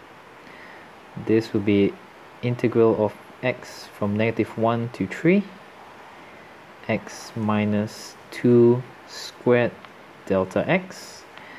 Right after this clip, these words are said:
this is if you expand it, so this will be integral of negative one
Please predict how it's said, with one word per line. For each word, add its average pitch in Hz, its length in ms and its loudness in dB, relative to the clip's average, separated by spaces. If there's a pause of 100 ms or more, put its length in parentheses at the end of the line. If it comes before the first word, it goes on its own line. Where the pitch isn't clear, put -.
(420)
this 110 240 -4
is - 300 -6
if 113 120 -4
you 107 80 4
expand 123 460 0
it, 185 140 4 (280)
so 107 220 0
this 110 260 0
will 107 120 2
be 101 440 0 (460)
integral 104 400 0
of 95 140 -4
negative 98 380 -4
one 123 420 -2